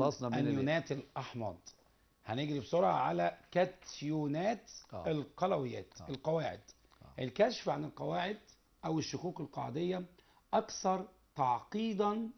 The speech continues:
Speaker 2: من الكشف عن الشقوق الحامضيه. ده سؤال علل. ليه؟ لكثره، كتير، كثره المركبات القاعديه وتداخل المركبات القاعديه او العناصر القاعديه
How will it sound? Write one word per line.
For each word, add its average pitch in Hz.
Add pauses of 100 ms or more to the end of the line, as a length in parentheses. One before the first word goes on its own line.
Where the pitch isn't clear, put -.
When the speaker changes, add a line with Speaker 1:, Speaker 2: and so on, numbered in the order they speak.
Speaker 2:
من 143
الكشف 160
عن 139
الشقوق 151
الحامضيه. 131 (580)
ده 135
سؤال 165
علل. 202 (500)
ليه؟ 175 (500)
لكثره، 190 (160)
كتير، 175 (400)
كثره 175 (200)
المركبات 156
القاعديه 170 (420)
وتداخل 202 (460)
المركبات 160
القاعديه 165
او 196
العناصر 185
القاعديه 180